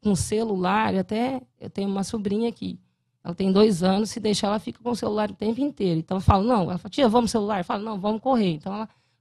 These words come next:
ela já adora correr, eu chego em casa, ela fala, "Vamos correr?" Então é uma coisa que tem que ser estimulada na criança.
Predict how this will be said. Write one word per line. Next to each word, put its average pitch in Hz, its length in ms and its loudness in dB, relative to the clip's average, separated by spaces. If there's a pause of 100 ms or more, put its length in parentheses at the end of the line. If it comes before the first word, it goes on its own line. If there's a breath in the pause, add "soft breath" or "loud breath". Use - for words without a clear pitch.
ela 190 200 -2
já 202 160 4
adora 214 380 6
correr, 220 260 4
eu 190 60 6
chego 214 200 2
em 233 60 0
casa, 208 280 4
ela 226 140 0
fala, 170 260 -6
"Vamos 262 220 2
correr?" 220 320 4
Então 226 420 -6 (440)
é - 120 -8
uma 262 160 -2
coisa 247 240 -2
que 262 100 -6
tem 269 320 -8
que - 120 -12
ser - 140 -4
estimulada 185 640 -6
na 185 100 -8
criança. 180 560 -10